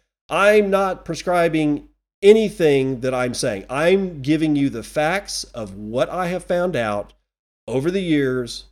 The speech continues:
and in re-, in the research that I've done, okay? So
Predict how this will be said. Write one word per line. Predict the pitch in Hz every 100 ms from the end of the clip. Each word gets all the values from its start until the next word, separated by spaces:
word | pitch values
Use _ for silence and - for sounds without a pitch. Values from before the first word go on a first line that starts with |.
| -
and | 123 131 127 123
in | 127 127 120
re-, | 123
in | 127 117
the | 110
research | 117 127 131 120 -
that | 110
I've | 107 101
done, | 110 95 71 57 -
okay? | 92 117 123 147 - - _ _ _ -
So | - 127 82